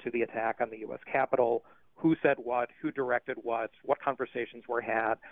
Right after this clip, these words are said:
So expect that, that this is going to be going forward over the next many weeks,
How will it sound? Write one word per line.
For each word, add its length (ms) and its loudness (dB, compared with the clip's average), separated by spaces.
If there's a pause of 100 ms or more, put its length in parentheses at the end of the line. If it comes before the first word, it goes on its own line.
(260)
So 80 6
expect 400 0
that, 220 2
that 160 -2
this 180 2
is 100 -6
going 200 -2
to 60 -2
be 440 -2
going 240 -2 (100)
forward 440 4
over 120 -4
the 80 -10
next 280 -10
many 180 -10
weeks, 320 -4